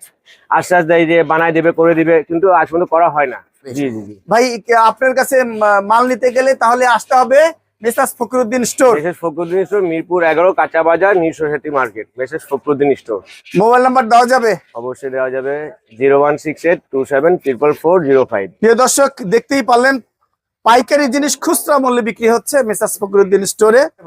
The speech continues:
Speaker 1: এক কেজি পেয়ে যাচ্ছেন, পাঁচ কিলো, পাঁচ কিলো নেবেন আপনি, খুচরা পাইকারি দুইটি আম-, আপনাদের, আহ, এখানে পেয়ে যাবেন।
Speaker 2: আপনাকে অসংখ্য ধন্যবাদ।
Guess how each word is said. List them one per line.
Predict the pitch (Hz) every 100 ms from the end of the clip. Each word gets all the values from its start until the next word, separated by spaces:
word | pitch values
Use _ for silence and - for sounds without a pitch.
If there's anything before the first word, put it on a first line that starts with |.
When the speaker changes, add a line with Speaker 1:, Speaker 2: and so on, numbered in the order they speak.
| 165 143
Speaker 1:
এক | 127
কেজি | 165 160
পেয়ে | 135 170 175
যাচ্ছেন, | 175 214 208
পাঁচ | 160 156
কিলো, | 165 165
পাঁচ | 165 151 151
কিলো | 175
নেবেন | 175 208
আপনি, | 196 151
খুচরা | - 151 -
পাইকারি | - 165 180
দুইটি | 160 170
আম-, | 151 127
আপনাদের, | 123 123 135 139
আহ, | 135
এখানে | 131 135 135
পেয়ে | 135 127
যাবেন। | 110 107 101 -
Speaker 2:
আপনাকে | - 240 220
অসংখ্য | 220 - 226 196
ধন্যবাদ। | 175 160 135